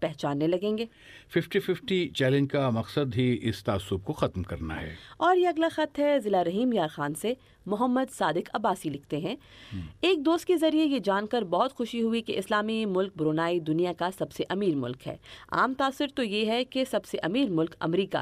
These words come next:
Speaker 1: ہے، ذرا اس پہ روشنی ڈالیے۔"
Speaker 2: عباسی صاحب، کسی ملک کی خوشحالی ناپنے کے لیے کئی طریقے استعمال کیے جاتے ہیں۔ جس طریقہ کار پہ بیشتر ماہرین کا اتفاق ہے، وہ فی کس آمدنی کا طریقہ ہے۔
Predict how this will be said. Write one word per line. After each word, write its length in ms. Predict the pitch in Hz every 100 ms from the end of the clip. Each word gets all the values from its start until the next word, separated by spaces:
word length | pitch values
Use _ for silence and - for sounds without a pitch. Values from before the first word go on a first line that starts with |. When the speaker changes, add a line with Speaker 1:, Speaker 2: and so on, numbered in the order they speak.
| 165
Speaker 1:
ہے، 100 | 185 - - -
ذرا 240 | 214 269 262
اس 200 | - 208
پہ 120 | - 160
روشنی 300 | 151 - 185
ڈالیے۔" 300 | 208 233 285 - - -
Speaker 2:
عباسی 320 | - 143 143
صاحب، 260 | 175 202 190
کسی 200 | 170 185
ملک 260 | 160 156 139
کی 160 | 165
خوشحالی 520 | 143 139 - 120 131
ناپنے 400 | 139 113 110 127
کے 100 | 120
لیے 160 | 127 127
کئی 220 | - 151
طریقے 420 | 147 127 113 120
استعمال 380 | 110 - 107 107
کیے 240 | 101 107 101
جاتے 360 | 90 90 135
ہیں۔ 180 | 139 175 - - -
جس 200 | 147 -
طریقہ 280 | 151 151
کار 280 | 156 151 143
پہ 240 | 135 143 135
بیشتر 340 | 123 117 147
ماہرین 460 | 139 113 110 117 110
کا 100 | 113
اتفاق 560 | 98 - - 113 -
ہے، 60 | 127
وہ 140 | 139
فی 280 | 135 - 151
کس 240 | 139 131
آمدنی 360 | - 107 95 95
کا 120 | 95
طریقہ 380 | 95 95 85 -
ہے۔ 300 | 80 80 -